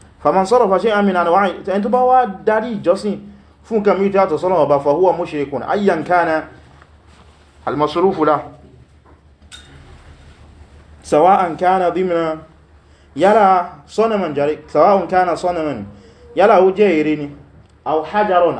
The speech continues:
àbókúta, أو شجرا, àbí kí ni, àbó jẹ́ igi,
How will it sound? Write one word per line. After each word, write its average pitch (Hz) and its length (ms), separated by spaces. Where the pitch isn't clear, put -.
àbókúta, 156 500
أو 156 160
شجرا, 180 600
àbí 170 100
kí 185 120
ni, 165 60
àbó 131 240
jẹ́ 151 140
igi, 131 320